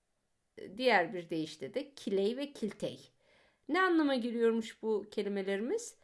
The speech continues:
Her ikisi manasına geliyormuş.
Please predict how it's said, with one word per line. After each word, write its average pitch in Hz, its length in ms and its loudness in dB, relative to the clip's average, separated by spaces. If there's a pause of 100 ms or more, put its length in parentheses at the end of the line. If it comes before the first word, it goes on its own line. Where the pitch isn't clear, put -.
(140)
Her 233 360 0
ikisi 160 760 -10 (120)
manasına - 640 -20
geliyormuş. - 800 -20